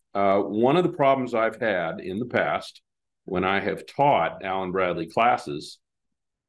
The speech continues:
is that, uh, if students share a P L C, um, they can create their own program and have them, you know, their own tags, completely independent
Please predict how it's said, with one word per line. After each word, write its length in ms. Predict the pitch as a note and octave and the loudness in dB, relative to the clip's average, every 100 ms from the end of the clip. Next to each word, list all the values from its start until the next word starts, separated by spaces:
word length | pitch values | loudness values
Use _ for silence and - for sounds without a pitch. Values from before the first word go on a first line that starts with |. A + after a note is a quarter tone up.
| _ - - | _ -14 0
is 260 | G2 F2+ | 2 2
that, 460 | F#2+ G2+ G#2 G#2 G2 | 2 4 4 2 2
uh, 340 | G2 F#2+ F2+ - _ _ _ _ _ _ _ _ _ _ - | 2 2 0 -8 _ _ _ _ _ _ _ _ _ _ 2
if 440 | D3 F3+ - - _ _ _ | 4 4 -2 -16 _ _ _
students 600 | - - D3+ D3 A#2+ - | -6 4 4 4 -2 -8
share 720 | - C3 B2+ B2 A2+ A2+ - _ _ | -2 2 4 4 2 -2 -10 _ _
a 80 | G2 | -10
P 200 | G2 A#2 | -6 -2
L 160 | G#2 F2 | 0 0
C, 420 | - F#2+ - - _ _ _ _ _ _ _ | -2 -4 -4 -10 _ _ _ _ _ _ _
um, 380 | F2+ F2+ F2+ F2 | 0 2 0 -2
they 280 | E2+ A2+ A#2+ | 0 2 2
can 320 | C3 A2+ G#2+ | 2 -2 -2
create 600 | - G#2+ A#2 A#2 A#2 A2+ _ _ _ - | -2 2 2 2 -2 -6 _ _ _ -8
their 260 | F#2+ F#2+ G#2 | -6 -4 0
own 240 | A2+ A#2+ | 2 2
program 680 | - A2+ G#2 G2+ F2 B2 - | 2 2 4 2 0 -6 -8
and 160 | - F#2 | -6 -2
have 280 | G2+ G2 F#2 | 0 0 0
them, 300 | G2 F#2 F#2 | -2 -2 -6
you 120 | F#2 | -6
know, 100 | F2+ | -4
their 220 | E2+ E2+ F2+ | -2 -2 0
own 260 | G#2+ A#2 | 2 2
tags, 460 | A#2 G2+ F#2+ F#2 - | 2 0 0 -4 -8
completely 580 | F2 F2 A#2 B2+ A#2 A2 | -8 -2 0 0 0 -2
independent 800 | G#2 A2+ G#2 G#2+ G#2 G#2 G2+ | -2 0 0 0 0 0 -2